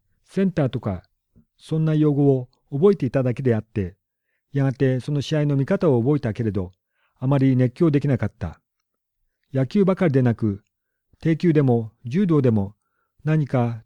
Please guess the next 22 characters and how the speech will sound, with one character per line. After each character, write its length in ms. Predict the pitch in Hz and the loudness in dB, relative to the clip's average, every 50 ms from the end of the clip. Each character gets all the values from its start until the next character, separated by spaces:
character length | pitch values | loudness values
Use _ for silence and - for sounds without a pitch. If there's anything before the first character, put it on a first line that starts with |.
| _ | _
他 120 | - 185 190 | -6 -6 -2
校 200 | - 208 175 - | 0 -2 0 0
と 100 | 147 123 | 0 -2
試 160 | - - 147 | 0 0 0
合 80 | 147 | 0
の 100 | 147 151 | 0 2
あ 60 | 147 139 | 0 0
る 60 | 117 | 0
た 120 | - 117 | 0 0
び 120 | 117 113 110 | 0 2 2
に、 200 | 104 95 90 - _ _ _ _ _ _ _ _ | 0 0 -2 -6 _ _ _ _ _ _ _ _
私 260 | - 131 143 143 - 147 | -6 -4 -4 -2 -2 0
も 360 | 139 131 135 131 123 113 - | 0 0 0 0 -4 -8 -6
応 180 | 143 160 185 208 | -2 0 2 2
援 120 | 208 202 | 2 2
団 180 | 185 180 156 139 | 0 0 0 0
の 80 | 120 | 0
一 120 | 101 - 160 | 0 0 -2
人 60 | 147 | -2
と 100 | 123 120 | -2 -2
し 120 | 107 - | -4 -2
て 240 | - 113 101 101 104 | -4 -4 -4 -4 -6